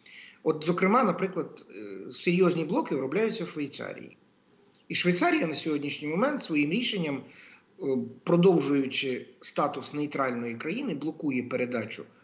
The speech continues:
Україні порядку ста леопардів. Тому що частину блоків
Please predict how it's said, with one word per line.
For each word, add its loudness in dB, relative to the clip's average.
Україні 4
порядку 2
ста -4
леопардів. -2
Тому 4
що 0
частину 0
блоків 0